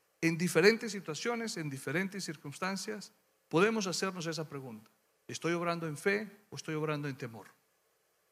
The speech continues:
¿En qué estoy obrando? ¿Estoy escuchando la mentira o estoy escuchando la verdad?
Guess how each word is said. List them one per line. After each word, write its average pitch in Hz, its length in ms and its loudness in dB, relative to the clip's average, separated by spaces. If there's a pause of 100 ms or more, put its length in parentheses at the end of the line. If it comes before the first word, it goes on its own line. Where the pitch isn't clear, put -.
(600)
¿En 147 140 -2
qué 220 120 6
estoy 214 260 2
obrando? 135 500 -6 (760)
¿Estoy 160 200 2
escuchando 180 460 2
la 165 100 2
mentira 185 600 0
o 175 40 -12
estoy 165 180 -2
escuchando 156 420 0
la 143 120 0
verdad? 127 400 -4